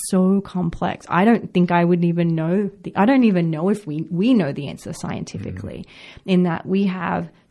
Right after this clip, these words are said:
Speaker 1: so many layers of defense. We also have layers of the fact that we are pleasure-seeking humans, um, which is, I think, a component there too, is that at the end of the day,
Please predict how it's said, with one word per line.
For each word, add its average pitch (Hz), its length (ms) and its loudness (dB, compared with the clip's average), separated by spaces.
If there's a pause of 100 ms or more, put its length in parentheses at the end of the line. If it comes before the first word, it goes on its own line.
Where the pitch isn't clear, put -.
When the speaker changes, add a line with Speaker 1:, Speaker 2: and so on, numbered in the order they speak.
(100)
Speaker 1:
so 208 160 4
many 190 300 4
layers 165 300 -2
of 160 100 -6
defense. 220 560 -4
We 180 140 0
also 185 360 -4
have 165 320 -6
layers 170 560 -2
of 156 320 -4 (380)
the 180 80 -4
fact 160 280 -8
that - 140 -4
we 175 160 0
are 156 200 -2
pleasure-seeking 165 1120 -6
humans, 165 640 -4 (680)
um, 180 300 -2
which 190 160 -4
is, 170 120 -2
I - 240 -8
think, 165 200 -4
a 151 40 -4
component 165 720 -2
there 190 220 -2 (160)
too, 196 260 0
is 170 240 -4
that - 140 -8
at - 140 -8
the 160 120 -4
end 175 180 2
of 175 100 2
the 160 100 -2
day, 160 420 -2